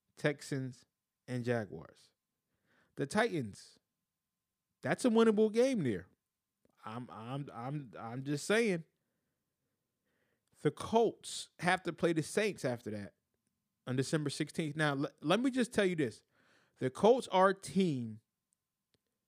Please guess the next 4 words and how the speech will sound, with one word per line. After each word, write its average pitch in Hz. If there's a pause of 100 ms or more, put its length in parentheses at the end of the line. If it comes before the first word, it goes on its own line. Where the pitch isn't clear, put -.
(880)
they 208
play 190
according 180
to 127